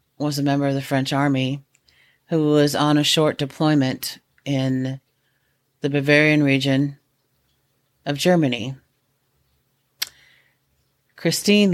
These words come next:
lived about five hours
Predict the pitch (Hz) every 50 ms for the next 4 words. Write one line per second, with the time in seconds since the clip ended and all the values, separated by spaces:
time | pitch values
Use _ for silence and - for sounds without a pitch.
0 | 160 160 160 170 165 143 135 131 147 143 160 165 165 - - _ _ _ _ _
1 | _ _ _ - - 139 139 147 143 143 143 143 147 143 - - - - - -
2 | _ _ _ _ _ _ _ _ _ _ _ _ _ _ _ _ _ _ _ _
3 | _ _ _ _ _ _ _ _ _ _ - - - - 165 156 160 165 160 151
4 | 139 143 139 139 139 139 139 139 143 - - - -